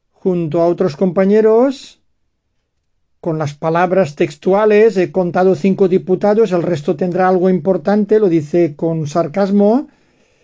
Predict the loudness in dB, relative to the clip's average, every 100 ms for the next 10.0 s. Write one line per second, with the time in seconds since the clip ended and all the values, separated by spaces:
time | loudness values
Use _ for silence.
0 | _ _ _ _ _ 0 2 2 2 2
1 | 2 2 2 0 0 0 0 0 -6 -4
2 | -6 -4 -4 -4 0 0 2 2 0 0
3 | -4 -2 -4 0 0 0 0 -2 -4 -4
4 | -2 -2 -2 -2 -4 -4 -2 0 0 0
5 | -2 -4 -4 -4 -2 0 0 0 -4 -6
6 | -6 -8 _ _ _ _ _ -6 -4 -2
7 | -2 0 0 0 0 -2 0 0 2 2
8 | 0 2 2 2 -2 -8 -2 2 4 4
9 | 4 4 2 0 0 0 0 0 0